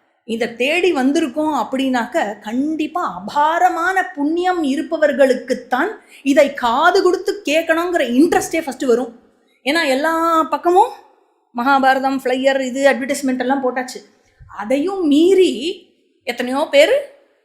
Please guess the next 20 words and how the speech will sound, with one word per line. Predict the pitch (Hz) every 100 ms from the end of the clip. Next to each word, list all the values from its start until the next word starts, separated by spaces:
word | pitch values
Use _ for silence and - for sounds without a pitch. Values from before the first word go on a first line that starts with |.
| _ _ _ _ _ _ _ _ _ _ _ _ _ _
பார்த்தவர்கள் | 240 277 - 330 311 285 294 403 - -
கோடி | 254 294 269
பேர் | 277 294
இல்ல, | 302 240 392 - - _ _ _ _ _
பார்த்தும் | 233 269 359 370 415 508 -
பார்க்காமல் | 277 - 381 370 359
சென்றவர்கள் | 320 311 311 302 339 427
பல | - 208 254
கோடி, | 254 240 - - _ _ _
இல்லையா? | 233 247 285 285 - _ -
அதுல | 247 269 370 440
கொஞ்சம் | - 285 320 302 294
பேர் | 294 311 427 453 -
இதற்காக | 254 247 269 262 277 285 339
வந்திருக்கிறீர்கள் | 285 254 277 262 254 240 226 214 233 254
அப்படின்னு | 196 196 226 269 220
சொன்னாக்க, | 226 247 233 262 208 - - _ _
கண்டிப்பா | 254 262 254 320 320
வந்து | 240 285
பகவானினுடைய | 226 196 240 294 269 240 214 208